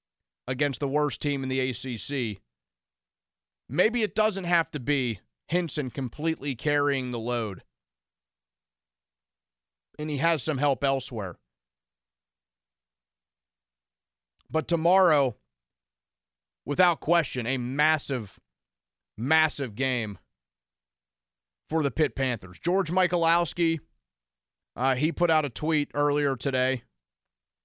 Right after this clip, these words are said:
Uh, Austin, I know you're pals with George. George from Pittsburgh Sports Now. Pitt is three and four now in quad one and number forty-seven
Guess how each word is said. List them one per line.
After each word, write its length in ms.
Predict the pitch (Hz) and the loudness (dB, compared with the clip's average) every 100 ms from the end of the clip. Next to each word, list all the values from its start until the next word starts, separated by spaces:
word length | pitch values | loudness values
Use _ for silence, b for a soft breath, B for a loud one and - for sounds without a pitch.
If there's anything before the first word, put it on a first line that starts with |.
| _ _ _ | _ _ _
Uh, 160 | 107 107 | -6 -4
Austin, 420 | 131 147 139 147 | 0 0 0 -2
I 120 | 139 139 | -2 0
know 160 | 139 | 0
you're 340 | 135 135 131 - _ _ _ _ _ _ _ _ _ | 0 0 -2 -4 _ _ _ _ _ _ _ _ _
pals 320 | 156 151 135 | 2 2 0
with 120 | 135 104 | -4 -6
George. 440 | 131 127 131 - | -4 -2 -4 -4
George 300 | 143 147 131 | -2 -2 -4
from 340 | - 143 131 | -4 -2 -2
Pittsburgh 480 | - 156 - 143 127 | -2 -4 -2 -4 -4
Sports 400 | - 151 139 120 | -6 -4 -2 -2
Now. 360 | 135 135 131 - _ _ _ _ _ | -2 0 0 -2 _ _ _ _ _
Pitt 260 | 175 190 190 | 2 2 2
is 200 | 156 139 | -2 -2
three 280 | 160 170 196 | -4 -4 -2
and 160 | 185 - | -2 -2
four 260 | 180 185 | 0 0
now 300 | 175 170 170 | 2 2 0
in 80 | 151 | -2
quad 360 | - 165 156 147 | 0 2 2 0
one 420 | 143 143 147 143 _ _ _ _ _ _ _ | 0 0 -2 -6 _ _ _ _ _ _ _
and 160 | - 143 | -6 -2
number 280 | 156 151 139 | 0 0 -2
forty-seven 1000 | - 170 180 170 - 175 170 143 127 | -2 -2 -2 -2 -2 2 2 0 -4